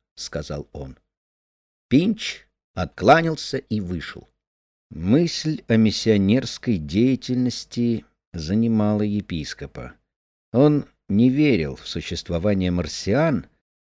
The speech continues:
но на новой планете он был бы среди земных поселенцев настоящим папой, наместником Христа. А разве без христианства, вообще без религии, можно поддерживать общественный строй,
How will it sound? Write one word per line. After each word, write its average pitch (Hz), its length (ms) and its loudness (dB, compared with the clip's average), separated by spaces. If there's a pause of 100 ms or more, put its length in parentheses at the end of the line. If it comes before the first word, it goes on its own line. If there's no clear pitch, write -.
(160)
но 98 280 2
на 113 160 6
новой 156 400 4
планете 135 680 2
он 113 300 2
был 135 220 4
бы 143 380 2 (280)
среди 92 480 0
земных 107 580 2
поселенцев 107 720 -2
настоящим 98 840 -4
папой, 107 540 -6 (520)
наместником 90 840 -4
Христа. - 680 -4 (800)
А 76 120 -6
разве 127 500 0
без 117 280 -4
христианства, 127 1120 -4 (420)
вообще 92 520 0
без 104 280 2
религии, 123 680 -2
можно 143 420 -2
поддерживать 98 880 -4
общественный - 800 -10
строй, 117 680 -6